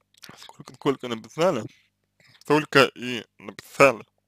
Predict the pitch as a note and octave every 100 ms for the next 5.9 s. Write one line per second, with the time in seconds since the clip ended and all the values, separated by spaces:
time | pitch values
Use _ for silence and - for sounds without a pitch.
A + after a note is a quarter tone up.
0 | - - - _ _ _ _ _ _ _
1 | _ _ _ _ B2+ C3+ A#2 - _ _
2 | _ _ C3+ C#3+ C3 C#3 C#3+ C3+ A2 -
3 | A#2+ _ _ _ A2+ C#3 C3 - _ _
4 | _ _ _ _ _ _ _ _ _ _
5 | _ - A2+ D#3+ E3+ - E2+ C3 D3